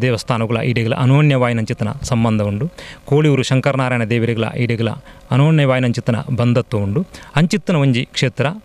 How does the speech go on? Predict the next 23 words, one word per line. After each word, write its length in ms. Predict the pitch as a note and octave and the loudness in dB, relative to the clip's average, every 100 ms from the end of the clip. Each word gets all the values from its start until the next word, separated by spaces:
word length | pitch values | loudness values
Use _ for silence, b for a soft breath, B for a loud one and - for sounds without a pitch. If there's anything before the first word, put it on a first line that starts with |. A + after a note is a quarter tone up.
| - | -6
ಶಾರಂಗಪಾಣಿ 720 | - A#2+ C3 A#2 A#2 G#2+ A#2+ - | -2 0 0 0 0 -2 -4 -2
ಮಹಾವಿಷ್ಣುನ 460 | A2+ A2 G2 - G2+ | -2 -2 -4 -6 -6
ಕ್ಷೇತ್ರ. 380 | - A2+ - F2+ - B B - | -6 -8 -8 -12 -14 B B -4
ವಿಶೇಷಡು 520 | B2+ - F3 - D3 | 0 2 2 2 0
ವಿಶೇಷವಾಯನ 580 | C3 - C3 B2+ A2+ A2 | 0 0 -2 0 0 -2
ಅಂಚಿತ್ತನ 320 | G#2+ A2+ - | -4 -6 -8
ಕ್ಷೇತ್ರ. 360 | - B2 - - F3+ B B B | -6 -6 -4 -6 -6 B B B
ಈ 160 | D3 C#3+ | 0 2
ದೇವರಿಗೊಂಜಿ 760 | A#2+ E3+ F#3 D#3+ C#3 C3 A#2 - A#2+ | 2 2 2 2 2 0 0 -2 0
ದೈವ 240 | C#3 D3 | 2 2
ಉಂಡು. 500 | B2 G#2 C3 F#3+ - - C#3 | 0 -2 -4 -6 -12 -6 0
ಅವು 280 | C#3+ B2 - | 0 0 0
ಮುಲ್ಪ 220 | B2+ A2+ | -2 -2
ಗುಳಿಗೆ, 680 | A2+ - A#2 C#3 C3+ G#2+ - B B - | -6 -6 0 2 0 -2 -8 B B -4
ಐಕ್ 140 | D3 | -2
ರಾಜಗುಳಿಗೆ 680 | C3+ B2 D3 D#3+ C#3 B2+ A2+ | 0 0 0 0 0 0 0
ಅಂತ 120 | A#2 | -2
ಪನ್ಪಣೆ. 320 | A#2 F#2+ G2+ - | -2 -4 -8 -6
ಸಾಧಾರಣವಾದ 680 | - C3+ D3+ D3 C#3+ C3+ B2+ | -2 0 0 0 0 0 0
ಗುಳಿಗೆ 380 | A2+ C#3 B2 | 0 0 0
ಅಂತ 160 | C3 A#2 | 0 0
ಪನ್ಪಣೆ 260 | A2 A2+ A2 | 0 0 0
ದೈವ 200 | D#3 | 0